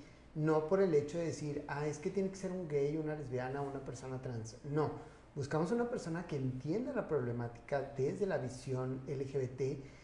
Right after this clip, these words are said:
para que en realidad las leyes puedan funcionar y las leyes, las leyes sean operantes para nuestra población.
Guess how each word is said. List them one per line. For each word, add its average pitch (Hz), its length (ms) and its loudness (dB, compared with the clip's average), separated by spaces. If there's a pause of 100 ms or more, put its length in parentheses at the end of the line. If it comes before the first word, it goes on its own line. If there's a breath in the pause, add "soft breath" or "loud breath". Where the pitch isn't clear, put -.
(200 loud breath)
para 147 300 8
que 147 100 -2
en 131 100 0
realidad 135 540 2
las 180 220 2
leyes 165 300 0
puedan 165 300 0
funcionar 160 520 -2 (840)
y 151 120 -6
las 127 140 0
leyes, 147 540 0
las 131 200 2
leyes 143 220 0
sean 151 200 0
operantes 156 600 -2
para 131 200 -4
nuestra 123 320 -6
población. 117 460 -6